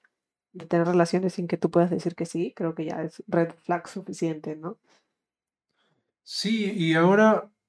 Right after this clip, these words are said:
Speaker 2: sí es cierto que es, que es súper raro, ¿no? Pero no sé si ustedes tenían una relación como que de, de,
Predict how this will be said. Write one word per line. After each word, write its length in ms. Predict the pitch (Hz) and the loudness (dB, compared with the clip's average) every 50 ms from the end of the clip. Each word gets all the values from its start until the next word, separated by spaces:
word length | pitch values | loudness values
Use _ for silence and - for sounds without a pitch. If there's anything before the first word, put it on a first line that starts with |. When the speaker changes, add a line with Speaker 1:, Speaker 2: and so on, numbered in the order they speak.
| _ _ | _ _
Speaker 2:
sí 280 | 220 175 - - - 214 | -14 -10 -6 0 4 4
es 140 | 214 208 - | 4 4 4
cierto 380 | - 208 196 202 208 202 196 | 6 6 6 6 4 -2 -4
que 120 | - - 160 | -2 -2 -2
es, 280 | 156 - - - - _ | -2 -2 -8 -14 -16 _
que 120 | - 165 151 | -6 -4 -4
es 60 | - | -4
súper 360 | - - 160 160 151 135 123 | -6 -8 -6 -2 -2 0 4
raro, 340 | 131 143 151 143 127 117 107 | 8 8 8 8 6 4 0
¿no? 220 | 113 120 135 127 - | -4 -8 -10 -6 -6
Pero 380 | 135 120 120 113 110 110 - _ _ _ _ _ _ _ | -4 -2 -2 -2 -2 -4 -10 _ _ _ _ _ _ _
no 140 | _ 139 147 | _ -6 -6
sé 180 | 135 - 165 156 | 0 0 0 0
si 140 | 160 165 151 | 0 -2 -4
ustedes 480 | 131 - - 147 143 143 147 147 - | -4 2 4 6 6 6 6 4 2
tenían 340 | - 127 120 123 131 131 127 | 0 0 0 0 -2 -2 -2
una 180 | 131 131 131 135 | -4 -4 -2 -2
relación 580 | 131 131 127 123 113 107 - - 120 117 117 113 | 0 2 2 2 2 2 2 0 0 0 0 -2
como 340 | - 127 123 123 117 117 | -4 -4 -4 -4 -6 -8
que 200 | - - 110 104 | -6 -4 -4 -4
de, 420 | 98 110 104 98 104 104 107 117 _ _ _ _ _ _ _ _ _ _ _ _ _ _ _ _ _ | -4 -4 -8 -8 -8 -10 -12 -14 _ _ _ _ _ _ _ _ _ _ _ _ _ _ _ _ _
de, 1000 | 123 117 113 110 107 107 104 104 104 104 101 101 104 104 107 110 123 135 143 143 | -10 -6 -4 -4 -4 -4 -4 -6 -6 -6 -8 -8 -8 -10 -12 -12 -14 -14 -16 -16